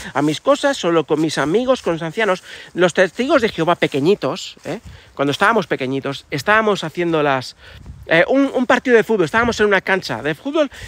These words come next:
habíamos quedado los testigos de Jehová. Venía, nos faltaba un jugador y había una persona que no era testigo de Jehová, no podíamos dejarle jugar. No podíamos dejarle jugar. Y decíamos, "No, no, no, porque imagínate que empieza a decir palabrotas.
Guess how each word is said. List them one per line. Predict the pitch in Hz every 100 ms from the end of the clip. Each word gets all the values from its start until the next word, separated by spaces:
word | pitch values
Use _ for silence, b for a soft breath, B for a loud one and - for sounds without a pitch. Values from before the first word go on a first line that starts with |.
| B
habíamos | 165 214 220
quedado | 196 214
los | 185
testigos | - - 185
de | 147
Jehová. | - 123 - B B B B
Venía, | 165 226 285 311 254 B B
nos | 208 226
faltaba | 254 247 302
un | 320
jugador | 277 294 254 285 359 _
y | 175 202
había | 208 294
una | 269 247
persona | 233 - 214 165
que | -
no | 175
era | 233 254
testigo | 214 - 214
de | 202
Jehová, | - 196 220 B B
no | 160 196 202
podíamos | 165 139 127 123
dejarle | 127 123 123 127
jugar. | - 127 - - - - - - - _ - - - - - B B B -
No | 196 240
podíamos | 214 190 185 156 139
dejarle | 139 151 143
jugar. | - 127 113 _ B B
Y |
decíamos, | 165 135 139 120
"No, | 135
no, | 135
no, | 131 135 B B -
porque | 120 123
imagínate | - 131 123 127
que | 127
empieza | 117 131
a | 123
decir | 117 123
palabrotas. | 127 113 120 127 113 -